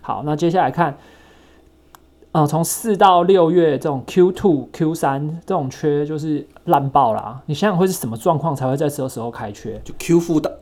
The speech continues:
Speaker 2: ，Q four的时候，大家热血投入，结果一干没搞头，
Speaker 1: 塞困。
Speaker 2: 开溜。
Speaker 1: 对，然后老板生气，开始砍人骂人，大家逼不住，那你接下来你就是一狗票的烂摊子要收。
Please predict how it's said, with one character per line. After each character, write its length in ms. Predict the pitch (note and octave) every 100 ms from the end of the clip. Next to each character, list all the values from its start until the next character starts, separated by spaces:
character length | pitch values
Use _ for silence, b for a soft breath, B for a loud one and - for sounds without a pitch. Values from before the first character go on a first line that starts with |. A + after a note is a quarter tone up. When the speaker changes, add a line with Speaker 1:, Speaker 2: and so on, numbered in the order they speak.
| -
Speaker 2:
，Q 260 | - G3
four 220 | G3+ G#3 E3
的 100 | C3+
时 100 | B2+
候， 160 | D3
大 200 | D#3 D#3+
家 220 | D3+ D#3+ F3+ - -
热 280 | G#3 F3
血 200 | C#3+ B2+
投 280 | G#2 - B2
入， 120 | D#3
结 100 | C#3+
果 180 | C#3+ C#3+ -
一 100 | E3+
干 300 | E3+ G3+ F#2 - _ _ -
没 180 | C3 C3
搞 260 | E3+ C#3 G#2
头， 380 | - G2+ G2 G2+
Speaker 1:
塞 480 | - - G#3+ F#3 F#3+
困。 180 | G#3
Speaker 2:
开 120 | F3+ D3
溜。 440 | D3+ D3+ D#3+ C#3+
Speaker 1:
对， 240 | A3 F3+
然 120 | C#3+ E3
后 100 | G#3
老 200 | F3 E3
板 180 | F3+ C3+
生 280 | - F3+ G3
气， 240 | - E3+
开 160 | D#3 F3+
始 80 |
砍 340 | F#3 - E3 D#3
人 160 | C#3+
骂 300 | D3+ A3+ G3
人， 200 | E3 D#3
大 140 | D#3+ G3+
家 80 | F#3
逼 220 | A3+ A3+
不 100 | F#3+
住， 320 | - C4 F#3
那 140 | G#3
你 60 | F3
接 140 | G3+
下 140 | G3+ A#3
来 320 | F#3+ A3 -
你 100 | -
就 100 | D3+
是 180 | F#3+ G3 - -
一 100 | A3+
狗 320 | - D#3+ C3
票 300 | - G3 E3+
的 240 | D#3+ D3 D3 B B B
烂 220 | E3+ F#3+ E3+
摊 240 | - D#3+
子 140 | C#3+
要 160 | D3 D3
收。 340 | C#3+ B2 B2